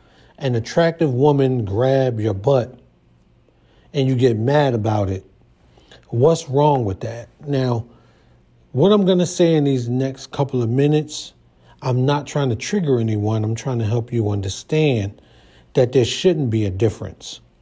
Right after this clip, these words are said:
If anyone grabs you inappropriately, regardless if you're a man, a woman, a boy, or a girl,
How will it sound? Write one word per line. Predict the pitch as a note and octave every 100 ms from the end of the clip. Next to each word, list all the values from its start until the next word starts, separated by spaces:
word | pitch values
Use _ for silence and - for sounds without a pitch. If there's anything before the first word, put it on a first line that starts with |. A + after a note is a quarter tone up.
| _ _ _ _ _ _ _ _ _ _ _ _ - _ _ -
If | G#3+ A#3+ B3 - -
anyone | F#3+ A#3 B3+ E3+ B2 G2+ F#2+
grabs | F#2 A#2+ B2 A2 G#2
you | G#2+
inappropriately, | B2 A#2 F#2+ - D3+ - A2 A2+ A2
regardless | A#2+ C3+ C#3 C3+ A2+
if | A#2+
you're | G#2+ A#2+ G#2+
a |
man, | G#2 A#2 C3 C3+
a | B2+
woman, | G#2 A#2+ C3 C#3+ D3
a | A2
boy, | G2+ B2+ D3 C#3+
or | B2 G#2
a |
girl, | G2 B2 F#3+ C#3+ F#2+ G2